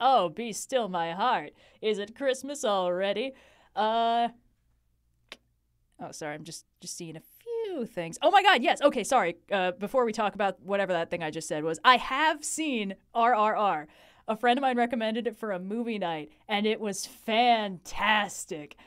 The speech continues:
Oh my God. It, uh, permanently raised the bar in my head for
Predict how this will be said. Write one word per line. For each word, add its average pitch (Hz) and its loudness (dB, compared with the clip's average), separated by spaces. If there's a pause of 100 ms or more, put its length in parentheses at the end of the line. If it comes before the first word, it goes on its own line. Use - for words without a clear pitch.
(240)
Oh 269 8
my 190 2
God. 175 2
It, 220 -2 (140)
uh, 202 2 (200)
permanently 294 0
raised 214 -2
the 214 -6
bar 196 2
in 170 -4
my 160 -4
head 175 -6 (100)
for 170 -2